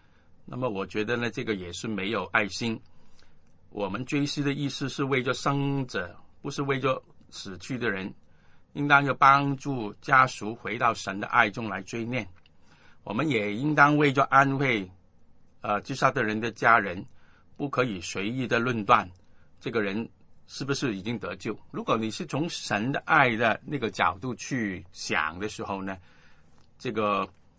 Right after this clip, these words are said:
答案或者说照法呢是很，呃，清楚的。那么我们基督徒呢，应当学习呢，常常来帮助照顾我们身旁人的需要。所以面对基-，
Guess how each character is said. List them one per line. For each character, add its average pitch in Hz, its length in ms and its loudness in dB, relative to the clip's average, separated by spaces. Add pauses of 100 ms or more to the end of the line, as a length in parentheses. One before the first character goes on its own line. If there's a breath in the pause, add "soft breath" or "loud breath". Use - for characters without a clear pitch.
(140)
答 104 140 8
案 107 340 6
或 110 180 6
者 87 60 2
说 110 200 -4 (180)
照 110 220 8
法 87 200 2
呢 98 160 -2
是 110 240 -10
很， 87 200 -10 (680 soft breath)
呃， 85 260 -2
清 175 300 0
楚 87 240 -10
的。 90 120 -14 (680 soft breath)
那 208 100 2
么 214 100 10
我 135 120 4
们 139 120 4
基 190 120 -2
督 190 100 4
徒 131 280 -4
呢， 156 240 4
应 160 200 2
当 151 180 6
学 113 300 -2
习 113 220 -6
呢， 127 280 -2 (180)
常 104 500 4
常 104 400 2
来 101 160 4
帮 117 380 4
助 107 220 -6
照 117 280 4
顾 101 360 -6 (480 soft breath)
我 90 160 -6
们 87 400 -6 (300)
身 127 220 0
旁 98 240 0
人 92 160 -4
的 95 60 -8
需 - 180 -10
要。 98 160 2 (560 soft breath)
所 202 160 0
以 147 80 6
面 156 280 4
对 139 280 4
基-， 165 240 -4